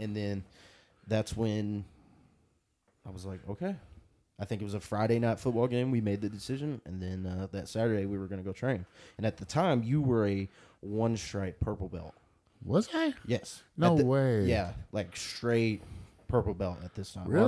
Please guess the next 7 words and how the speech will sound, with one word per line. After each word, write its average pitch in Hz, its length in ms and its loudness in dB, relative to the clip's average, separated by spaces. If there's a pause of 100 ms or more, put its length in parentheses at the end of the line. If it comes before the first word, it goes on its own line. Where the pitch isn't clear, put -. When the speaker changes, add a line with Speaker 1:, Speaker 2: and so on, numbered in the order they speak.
Speaker 1:
already. 214 220 2 (100)
Yeah, 120 140 0 (240)
for 123 120 2
sure, 95 280 -6 (760)
for 110 120 -4
sure. 92 300 -6 (500)
Um, 107 500 2